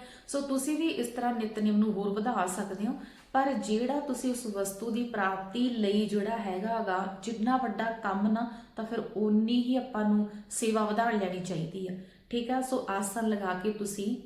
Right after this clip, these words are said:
ਜਿਹੜਾ ਕਰਨਾ ਹੈ, ਕਰਨਾ ਕੀ ਆ, ਸਵਾ ਲੱਖ ਮੂਲ ਮੰਤਰ ਸਾਹਿਬ ਜੀ ਦਾ ਜਾਪ ਕਰਨਾ ਹੈ। ਠੀਕ ਹੈ, ਹੁਣ ਤੁਸੀਂ ਮਾਲਾ ਲੈ ਸਕਦੇ ਹੋ, ਮਾਲਾ ਤੁਸੀਂ ਉੱਨ ਹੁੰਦੀ ਹੈ ਘਰੇ, ਉਹਦੀ ਵੀ ਮਾਲਾ ਬਣਾ ਸਕਦੇ ਹੋ, ਹਨਾ। ਇੱਕ ਸੌ ਅੱਠ ਗੰਢਾਂ ਦੇ ਲਓ ਉਹਨੂੰ,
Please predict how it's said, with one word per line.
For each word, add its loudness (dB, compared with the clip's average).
ਜਿਹੜਾ -2
ਕਰਨਾ -2
ਹੈ, -6
ਕਰਨਾ 4
ਕੀ -2
ਆ, 0
ਸਵਾ 0
ਲੱਖ -2
ਮੂਲ 2
ਮੰਤਰ -2
ਸਾਹਿਬ -4
ਜੀ -4
ਦਾ -2
ਜਾਪ -2
ਕਰਨਾ -2
ਹੈ। -12
ਠੀਕ -2
ਹੈ, 2
ਹੁਣ 6
ਤੁਸੀਂ 0
ਮਾਲਾ 2
ਲੈ 2
ਸਕਦੇ -2
ਹੋ, 0
ਮਾਲਾ 2
ਤੁਸੀਂ -2
ਉੱਨ -4
ਹੁੰਦੀ 4
ਹੈ -4
ਘਰੇ, -4
ਉਹਦੀ 0
ਵੀ -2
ਮਾਲਾ 0
ਬਣਾ 0
ਸਕਦੇ -2
ਹੋ, -2
ਹਨਾ। 2
ਇੱਕ -4
ਸੌ -6
ਅੱਠ -6
ਗੰਢਾਂ 4
ਦੇ 6
ਲਓ 2
ਉਹਨੂੰ, 2